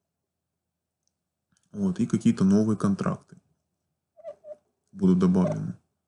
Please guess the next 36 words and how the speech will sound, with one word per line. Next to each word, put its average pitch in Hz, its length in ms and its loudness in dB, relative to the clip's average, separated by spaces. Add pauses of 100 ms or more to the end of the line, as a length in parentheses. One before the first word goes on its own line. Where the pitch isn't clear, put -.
(1800)
Вот, 117 180 6
значит, 113 340 2
сами, 107 420 4 (200)
э, 104 40 0 (420)
обмены, 143 560 4 (180)
биржи, 120 320 4
на 143 100 4
которых 131 400 0
будет 123 280 0
торговаться 117 580 0
данная 113 320 2
монета. 107 720 0
Э, 90 240 0
сейчас - 380 -2
мы 104 120 0
видим, 98 380 4
значит, - 300 -6
систему - 380 -2 (100)
Coin, 135 260 2
у 107 40 2
них 101 220 0
идёт 92 260 4
И 95 200 4
О, 90 280 4 (800)
э, 92 180 -4 (100)
Probit, 107 360 2
который 131 340 2
я 127 60 4
вам 127 180 0
показывал, 113 640 -2
потом 101 520 2
у 101 40 4
них 95 160 6
будут, 92 320 2 (100)
э, - 40 -10 (340)
Huobi 131 480 2